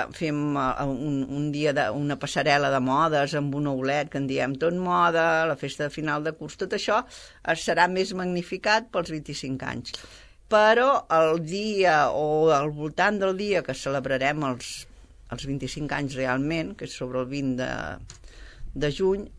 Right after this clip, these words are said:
pretenem fer un, un sopar,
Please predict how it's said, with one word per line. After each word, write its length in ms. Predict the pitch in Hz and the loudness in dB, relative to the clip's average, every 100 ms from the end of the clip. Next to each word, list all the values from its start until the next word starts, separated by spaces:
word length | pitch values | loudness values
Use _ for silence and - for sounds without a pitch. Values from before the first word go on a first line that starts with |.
| - | -20
pretenem 500 | - 147 143 139 147 | -6 -2 0 0 -2
fer 480 | 151 - 143 151 180 | -2 0 2 2 2
un, 540 | 165 143 139 135 127 104 | 2 0 0 0 0 -2
un 160 | 147 135 | -4 -4
sopar, 520 | - 131 - 104 | -8 -6 0 0